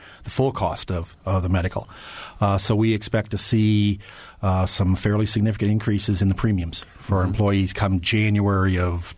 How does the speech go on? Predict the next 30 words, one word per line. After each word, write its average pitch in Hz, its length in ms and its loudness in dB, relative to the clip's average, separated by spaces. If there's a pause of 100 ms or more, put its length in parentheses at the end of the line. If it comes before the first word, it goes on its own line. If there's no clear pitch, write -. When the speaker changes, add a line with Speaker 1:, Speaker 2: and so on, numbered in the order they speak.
(160)
Speaker 1:
twenty 92 260 0
twelve. 95 380 -4 (160)
Speaker 2:
Mm-hmm. 87 340 -4
Will 95 200 0
they, 92 280 0
uh, 87 340 -4
w-, - 420 -6
will 95 180 0
they 90 220 0 (340)
exceed 117 560 0
the 104 140 0
one 104 200 0
point 101 280 -4
five 101 200 0
percent 104 380 -4
average 95 500 -4 (600)
pay 101 160 0
increase? 135 440 -6 (920)
Speaker 1:
Well, 101 80 -2
the 92 80 0
bases 107 360 0
are 95 80 2
different, 92 360 0
obviously. 87 400 -2
Speaker 2:
Sure. 87 80 0
Right, 85 180 -12
right, 95 500 0
Speaker 1:
Um, 87 180 0
Speaker 2:
right. 87 120 -4
Speaker 1:
so, 104 580 0